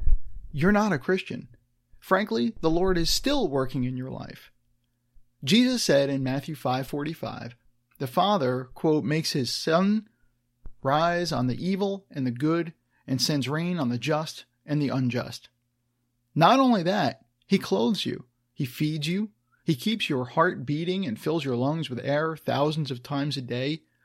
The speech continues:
The list goes on and on. If you don't love and serve the Lord Jesus Christ today, have you ever thought about how much God does for you and has done for you, and yet you just take it for granted? Think about that.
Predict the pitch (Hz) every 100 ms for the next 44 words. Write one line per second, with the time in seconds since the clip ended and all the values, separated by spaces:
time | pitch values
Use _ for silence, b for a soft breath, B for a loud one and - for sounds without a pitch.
0 | b - 165 254 202 - - _ _ 156
1 | - 156 185 190 175 160 147 - - _
2 | _ _ _ _ _ _ _ _ _ _
3 | _ _ - - 240 269 196 160 170 190
4 | 180 127 123 160 156 160 143 127 151 143
5 | 160 131 120 - 151 151 131 117 123 123
6 | b b b _ _ _ 180 190 262 190
7 | 233 - 151 180 143 120 147 160 160 -
8 | 143 143 147 139 131 143 - 185 202 233
9 | - _ _ - 123 - 143 170 180 180
10 | 190 196 202 226 - _ _ _ 147 147
11 | 170 175 - _ _ 147 139 175 - 151
12 | 180 185 151 127 135 185 - _ _ _
13 | _ _ _ _ _ _ _ - 247 294
14 | 147 104 - 98 -